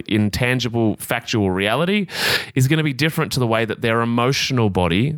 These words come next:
or their pain body views themselves in the mirror. It's like the, the, and the extreme example is obviously the, um, anorexic example, where the anore-, a-, anorexic woman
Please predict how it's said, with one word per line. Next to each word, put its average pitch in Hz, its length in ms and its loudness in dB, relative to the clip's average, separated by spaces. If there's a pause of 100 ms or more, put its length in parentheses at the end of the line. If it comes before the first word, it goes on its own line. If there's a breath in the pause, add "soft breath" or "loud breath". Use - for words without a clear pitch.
(120)
or 101 140 -2
their 120 100 2
pain 139 460 0
body 98 280 2
views 110 380 0
themselves 104 500 0
in 101 60 0
the 95 80 2
mirror. 87 240 2 (440 loud breath)
It's - 180 -6
like 127 160 -2
the, 139 80 -2 (160)
the, - 340 0
and 117 320 0
the 120 80 2
extreme 180 420 -2
example 123 460 0
is 110 100 0
obviously 104 460 0
the, 98 480 2
um, 90 420 0
anorexic 110 540 -2
example, 82 480 0
where 90 140 0
the 98 100 0
anore-, 123 420 0
a-, 107 140 -2
anorexic 113 560 -2
woman 143 380 0